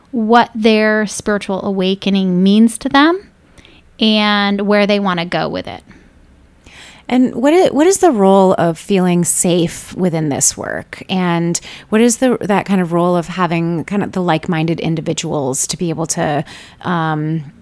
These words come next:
Speaker 2: how does, how does that all kind of fit in? How, like, I, I, that's because that's such a core of what you do. Um, what, what is that, what is the importance behind that?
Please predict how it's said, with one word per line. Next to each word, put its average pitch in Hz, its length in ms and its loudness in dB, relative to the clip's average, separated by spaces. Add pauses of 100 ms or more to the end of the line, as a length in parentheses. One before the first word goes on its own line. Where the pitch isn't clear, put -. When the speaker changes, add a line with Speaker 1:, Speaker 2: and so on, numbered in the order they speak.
Speaker 2:
how 247 120 -2
does, 262 200 2
how 226 100 -4
does 254 140 0
that 202 140 2
all 175 120 2
kind 170 160 -2
of 160 80 -4
fit - 180 -4
in? 151 200 -4
How, 156 180 -8
like, 196 260 0
I, 185 220 -2
I, 208 100 2
that's 202 460 0
because 214 380 0
that's 196 160 2
such - 120 -4
a 185 40 -4
core 185 260 2
of 165 120 -2
what 175 100 -2
you 156 120 -4
do. 180 520 0 (400)
Um, 170 440 0 (200)
what, 220 340 2
what 220 180 2
is 254 180 4
that, 190 440 4
what 214 100 2
is 208 80 -2
the 214 80 2
importance 160 520 -2
behind 147 360 -6
that? 135 240 -6